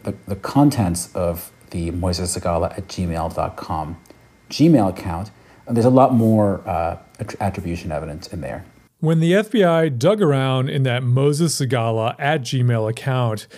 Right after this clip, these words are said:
Speaker 2: they say they found chats about Jigsaw, files about cryptocurrency wallets held by someone nicknamed Nosephoros, again, that's a nickname alleged to be Moses,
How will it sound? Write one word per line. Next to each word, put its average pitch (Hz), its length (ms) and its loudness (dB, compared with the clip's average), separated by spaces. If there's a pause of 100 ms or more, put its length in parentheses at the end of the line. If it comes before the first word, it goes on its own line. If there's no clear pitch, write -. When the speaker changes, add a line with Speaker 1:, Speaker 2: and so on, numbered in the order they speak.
(300)
Speaker 2:
they 156 100 2
say 262 240 2
they 311 160 4
found 208 320 2
chats 135 320 0
about 113 360 -2
Jigsaw, 160 760 2
files 156 500 0
about 120 280 0
cryptocurrency 170 720 0
wallets 147 480 2
held 139 320 0
by 117 180 2
someone 131 520 2
nicknamed 120 560 0
Nosephoros, 156 760 2 (320)
again, 127 480 0
that's 120 160 -2
a 117 40 0
nickname 117 400 0
alleged 110 360 -2
to 117 80 -6
be 107 100 -2
Moses, 156 540 2